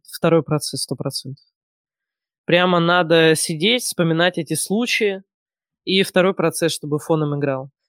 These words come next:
Круто, если с практиком поработать процессы. Будет вообще огонь. Потому что там можно будет какую-то конкретику найти уже, самостоятельно так, конечно, не получится. Но хотя бы просто вспоминать вот эти случаи, когда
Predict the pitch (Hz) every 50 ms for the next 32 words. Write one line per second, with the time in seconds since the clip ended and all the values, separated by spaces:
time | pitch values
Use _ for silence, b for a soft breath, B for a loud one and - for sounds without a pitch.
0 | _ _ - 208 262 277 - 202 185 185 190 - 180 - - 175 160 156 - -
1 | - - - 147 139 147 147 143 135 143 135 139 _ _ - 139 135 - - 147
2 | - - - _ _ _ - 160 160 202 208 - 151 156 143 - - 143 131 131
3 | 135 131 139 143 _ _ _ _ _ _ _ _ _ _ _ _ _ _ _ -
4 | 143 165 160 165 156 - - 175 - 185 175 165 165 165 151 156 170 160 160 165
5 | 160 147 - 160 - 170 165 - 156 - 160 156 - 196 226 240 - - - 170
6 | 160 156 151 151 - - 139 143 139 139 151 - - 156 147 - - 170 170 170
7 | - 160 147 - 156 - - 151 147 139 - 160 156 151 151 165 156 156 151 143
8 | - - - - 143 - _ _ _ _ _ _ _ - 185 202 220 - 269 269
9 | 285 254 208 220 175 - 240 233 - - - - - 175 165 170 170 202 214 208
10 | - 185 - 190 - - 156 - - 247 320 330 - - 202 - 170 160 151 156
11 | 180 175 151